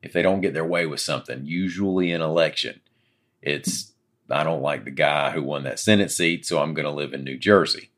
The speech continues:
That'll show y'all. And you know what? Life is short. The price of gas has come down. I hate to see anybody miserable, so no hard feelings. But it turns out when folks do leave,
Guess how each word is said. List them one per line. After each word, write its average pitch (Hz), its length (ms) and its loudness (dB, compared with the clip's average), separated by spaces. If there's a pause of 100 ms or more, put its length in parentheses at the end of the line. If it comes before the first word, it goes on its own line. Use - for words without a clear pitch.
That'll 67 220 0
show 64 220 -4
y'all. 57 360 -6 (800)
And 82 160 0
you 85 60 0
know 95 180 6
what? 87 300 8
Life 78 280 2
is 76 80 -8
short. 67 480 -6
The - 60 -14
price 76 320 0
of 69 100 -12
gas 76 280 -2
has 78 120 -8
come 98 240 0
down. 82 420 2 (540)
I 73 140 0
hate 80 220 -2
to 78 40 -10
see 78 200 -4
anybody 82 400 4
miserable, 76 560 0
so - 160 -8
no 71 160 -4
hard 80 260 6
feelings. - 520 -6 (640)
But 78 340 6
it 87 140 -6
turns 92 340 2
out 71 400 4
when 76 180 -6
folks 80 360 -2
do 120 380 6
leave, 78 540 2